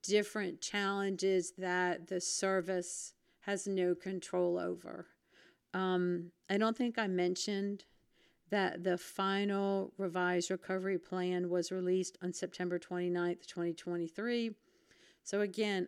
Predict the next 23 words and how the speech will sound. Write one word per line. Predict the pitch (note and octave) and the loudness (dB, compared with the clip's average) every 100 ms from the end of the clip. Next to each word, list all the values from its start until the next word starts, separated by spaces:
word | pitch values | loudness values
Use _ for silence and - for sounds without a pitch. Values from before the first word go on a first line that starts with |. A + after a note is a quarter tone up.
| - | -2
I | F#3 F#3+ A3+ | 0 2 0
will | G3+ G3 | 0 0
be | F#3 G3 | 0 -4
sure | F3+ - F#3+ F#3 F3+ | -4 -4 0 2 2
that | F3+ F3+ - | 0 -4 -4
I | F#3 F3+ | -4 -4
have | F3 F#3 F3+ F3 F3 | -4 -4 -2 -4 -4
that | F3 - | -4 -4
link | F3+ F3 E3+ E3 - _ - _ _ | 0 2 0 -2 -12 _ -20 _ _
in | G3 | 0
the | G3 G3 | 4 2
information | F#3 F#3+ F#3 F3 - F#3 F3+ E3+ - | 2 0 4 2 2 -2 0 -2 -2
on | F3+ F3+ | -2 0
this | F3 - | 0 -4
podcast. | - F3 E3+ - - - - - - | -4 -4 -4 -8 -10 -10 -12 -12 -8
And | F3 F3 | -4 -2
so | - E3+ E3 | -2 0 0
feel | - G3 F#3+ | 0 0 0
free | - A3 G#3+ | -2 -2 0
to | F#3 | -2
share | - F#3+ F#3 | -2 0 2
that | G3 | 2
information. | G#3+ G3+ A3+ A3 A3+ | 0 -2 -2 -2 -2